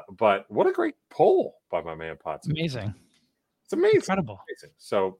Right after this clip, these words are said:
Speaker 1: a shout out to Mick D. Um, I was doing some, I was doing some looking into some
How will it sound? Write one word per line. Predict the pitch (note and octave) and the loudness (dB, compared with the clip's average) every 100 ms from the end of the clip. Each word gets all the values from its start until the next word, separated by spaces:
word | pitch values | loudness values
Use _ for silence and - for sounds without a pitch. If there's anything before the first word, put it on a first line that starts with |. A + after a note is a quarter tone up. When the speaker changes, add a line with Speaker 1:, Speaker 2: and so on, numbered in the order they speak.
| _ _ | _ _
Speaker 1:
a | - | -10
shout | - D3+ | 0 2
out | C3+ B2+ | 2 0
to | |
Mick | A2 G#2+ - | -8 -8 -2
D. | G2+ F#2+ F#2 _ _ _ - | 0 0 -4 _ _ _ 2
Um, | G#2+ A2 A2 - | 4 4 0 2
I | D3+ | 2
was | D3+ | 2
doing | G#3 C4 D4 | 2 0 0
some, | F3 C#3 F#2+ _ _ _ _ _ _ _ _ _ _ _ _ _ _ - | -2 -2 -6 _ _ _ _ _ _ _ _ _ _ _ _ _ _ 0
I | D#3+ | 2
was | D#3 | 6
doing | G4 G4+ | 8 6
some | A#3+ | 2
looking | D3+ D#3+ D3+ B2+ | 2 2 2 -2
into | A#2 G#2 - G2 F2+ G#2+ | -4 -6 -8 -8 -8 -12
some | - G#2 F2+ | -8 -6 -6